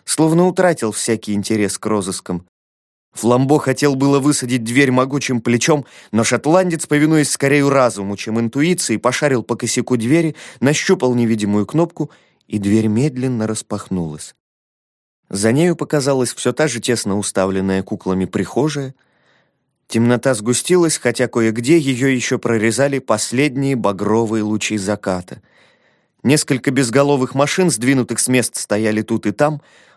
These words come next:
Полумрак скрадывал их яркие краски, и они еще больше походили на людей. Среди них, на том самом месте, где недавно еще лежал исписанный красными чернилами листок бумаги,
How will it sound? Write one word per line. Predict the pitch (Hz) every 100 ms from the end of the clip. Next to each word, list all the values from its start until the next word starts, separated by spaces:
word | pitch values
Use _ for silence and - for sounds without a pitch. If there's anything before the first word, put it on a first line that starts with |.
| -
Полумрак | 120 131 143 139
скрадывал | - - 127 120 110 104 110
их | -
яркие | 113 113 - 110
краски, | - 151 170 - 123
и | 110
они | 110 120
еще | 123 - 113
больше | 104 147 - 135
походили | 113 - 113 117 113
на | 113
людей. | 113 113 98 90 73 _ _ _ _ _ _ _
Среди | - - 110 107 113
них, | 117 143 - _ _ _ _ _
на | 107 113
том | 156
самом | 151 139 123 110
месте, | 117 127 - 98
где | 98
недавно | 104 107 117 104
еще | 101 98 - 101
лежал | 107 104 104
исписанный | 104 - 110 - 101 98
красными | 107 107 104 101
чернилами | - 101 107 101 98 98
листок | 101 - 92
бумаги, | 90 92 104 135 127